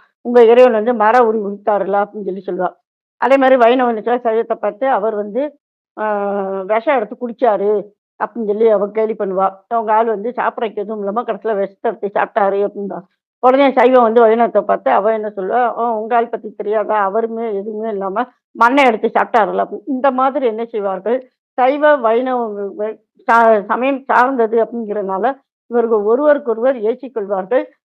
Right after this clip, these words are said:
இதன் மூலமாக சைவ வைணவ அந்த கருத்துக்கள் எல்லாம் புலப்படும், ஒற்றுமையும் கூறப்படும். சரிங்களா? ஆக இவ்வாறாக பல்லுவில் பார்த்தோம்னா நாற்பத்தெட்டு உறுப்புகள் காணப்படுகின்றனப்பா.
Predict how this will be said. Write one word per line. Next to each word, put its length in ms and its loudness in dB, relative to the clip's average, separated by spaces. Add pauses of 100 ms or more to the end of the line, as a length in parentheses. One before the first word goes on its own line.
இதன் 300 -4
மூலமாக 520 -2
சைவ 380 -2
வைணவ 600 -2 (360)
அந்த 340 -4
கருத்துக்கள் 480 -4
எல்லாம் 400 -2
புலப்படும், 440 -6 (160)
ஒற்றுமையும் 680 -2
கூறப்படும். 840 0 (540)
சரிங்களா? 340 -2 (140)
ஆக 360 4
இவ்வாறாக 880 2 (680)
பல்லுவில் 480 2
பார்த்தோம்னா 520 -2
நாற்பத்தெட்டு 600 -4
உறுப்புகள் 520 -4
காணப்படுகின்றனப்பா. 960 -6